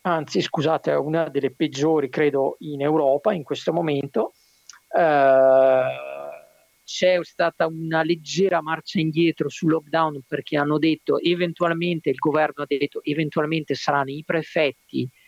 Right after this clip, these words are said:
sul posto, coi sindaci, coi presidenti della region-, delle regioni che decideranno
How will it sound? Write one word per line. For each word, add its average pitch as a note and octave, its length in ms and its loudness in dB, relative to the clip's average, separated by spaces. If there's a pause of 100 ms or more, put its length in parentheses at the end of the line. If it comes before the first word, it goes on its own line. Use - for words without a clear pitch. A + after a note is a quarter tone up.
(380)
sul E3 500 0
posto, C#3 720 -2
coi D#3 200 -4
sindaci, D3+ 760 -4
coi - 160 0
presidenti D3 520 -6
della C#3+ 220 2
region-, D3 540 -2
delle C#3+ 180 0
regioni C#3+ 520 0
che E3 200 -2
decideranno D3 1040 -2